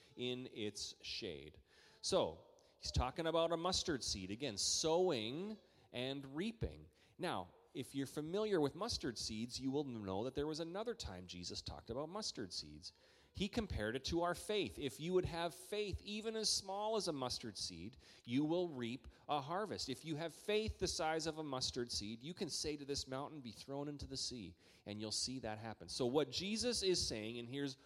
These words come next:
all of that so far, and I know we've been jumping around a bit. I just wanted to do that to get this foundation for this message. Here's where we're going today.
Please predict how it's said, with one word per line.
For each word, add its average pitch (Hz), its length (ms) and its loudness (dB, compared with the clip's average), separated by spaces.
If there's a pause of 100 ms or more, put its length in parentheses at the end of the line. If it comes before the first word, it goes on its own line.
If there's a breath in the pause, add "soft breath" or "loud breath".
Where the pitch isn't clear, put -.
(280 loud breath)
all 190 360 6
of 202 60 2
that 185 200 4
so 170 280 4
far, 113 260 2
and 123 100 0
I 123 40 0
know 131 140 4
we've 143 120 6
been 143 120 -2
jumping 143 320 -2
around 117 280 -2
a 101 40 -4
bit. 92 180 -2
I 104 100 -4
just 131 220 -4
wanted 131 260 0
to 104 80 -6
do 180 280 -4
that 160 240 2
to 110 100 -4
get - 320 0
this 127 180 0
foundation 135 640 -2
for 127 140 -4
this 120 200 0
message. 92 480 -4 (380 loud breath)
Here's 143 240 2
where 156 160 6
we're 156 140 2
going 110 260 -2
today. 80 340 -8